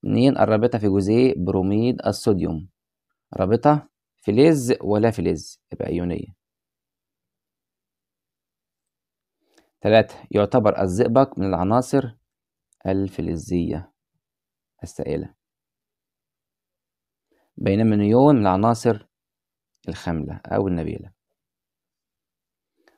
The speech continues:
أربعة، تميل الفلزات إلى فقد إلكترونات مستوى الطاقة الخارجي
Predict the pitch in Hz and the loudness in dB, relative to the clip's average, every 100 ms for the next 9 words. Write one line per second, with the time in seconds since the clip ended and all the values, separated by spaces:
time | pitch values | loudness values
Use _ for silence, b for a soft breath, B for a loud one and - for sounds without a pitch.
0 | _ - 90 107 127 131 101 104 120 98 | _ -6 0 2 2 2 0 2 0 -2
1 | 95 92 92 101 120 127 - 95 - 107 | -4 -4 0 2 2 2 -2 -2 0 0
2 | 95 80 - 92 90 - 92 101 107 95 | 0 -4 -6 -6 -6 -4 -2 -2 -2 -6
3 | - 98 95 110 113 90 82 - 101 95 | -2 -4 -2 -4 -2 -2 -4 -2 -2 0
4 | 78 | -2